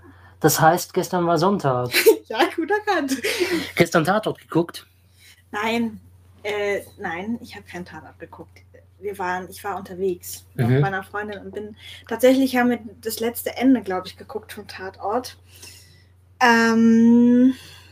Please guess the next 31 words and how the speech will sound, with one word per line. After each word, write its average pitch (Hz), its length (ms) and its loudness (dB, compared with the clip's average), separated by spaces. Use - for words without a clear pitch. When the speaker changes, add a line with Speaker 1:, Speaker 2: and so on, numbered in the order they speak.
Speaker 2:
ich - 180 -8
weiß 240 280 2
aber, 220 260 -2
ich - 200 -14
meine, 254 380 0
da 240 120 0
lief, 233 320 2
genau, 190 300 -4
Mama 190 260 -6
hat 208 100 -8
den 208 100 -12
Tatort, 220 280 -8
glaub 226 180 -4
ich, 233 120 -8
eingeschaltet. 214 800 -6
Ich - 200 -20
weiß 214 260 -4
aber 208 200 -6
gar 208 300 -6
nicht 214 200 -10
mehr 208 140 -10
genau. 196 320 -10
Hast 202 200 -12
du 262 60 -2
den 269 160 0
geguckt? - 420 -10
Speaker 1:
Mhm. 151 180 6
Speaker 2:
Erzähl 196 240 2
mal. - 140 -16
Speaker 1:
Ich - 160 0
hab, 165 120 -2